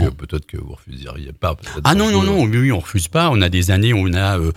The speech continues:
Speaker 2: la compagnie d'Armois, euh, qui nous fait des spectacles grand public. Là-dessus, il y a pas de, il y a pas de souci. Au contraire, si on rigole, si c'est, euh, si c'est bien fait, euh, si c'est pas de la gaudriole, non, non, non, c'est, c'est très bien.
Speaker 1: Et au niveau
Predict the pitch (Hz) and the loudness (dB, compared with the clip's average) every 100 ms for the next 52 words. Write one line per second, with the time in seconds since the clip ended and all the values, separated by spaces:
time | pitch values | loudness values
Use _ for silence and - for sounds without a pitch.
0 | - 85 82 85 92 85 90 90 76 76 | -6 -6 -2 -2 0 0 2 0 0 -2
1 | 80 82 87 95 95 87 78 73 - 82 | 0 0 0 0 0 -2 -4 -6 0 0
2 | - 87 80 - 82 98 95 87 87 85 | 0 -2 -2 -2 -2 -2 -2 -2 -2 -2
3 | 82 82 107 147 - 85 - 131 87 87 | 0 0 2 0 -2 -4 -2 -2 0 0
4 | 78 78 80 82 92 82 - - - 170 | -2 -2 -4 -4 -6 -4 -4 -4 -4 -2
5 | 104 - 170 98 - 110 90 87 98 107 | -2 0 0 0 0 0 2 2 2 4
6 | 120 127 - 95 82 87 87 82 80 - | 4 2 0 -2 0 0 -2 -2 -4 -4
7 | 90 87 87 85 - 113 113 113 82 80 | -4 -2 -2 -4 0 0 2 2 0 -2
8 | - - 82 82 85 78 82 85 85 98 | -4 -4 -2 0 0 0 0 0 2 2
9 | 127 104 139 170 170 - 76 73 87 - | 2 2 2 2 2 -2 -6 -6 -8 -10
10 | 110 147 143 - 104 107 | -4 -4 -4 -4 -2 0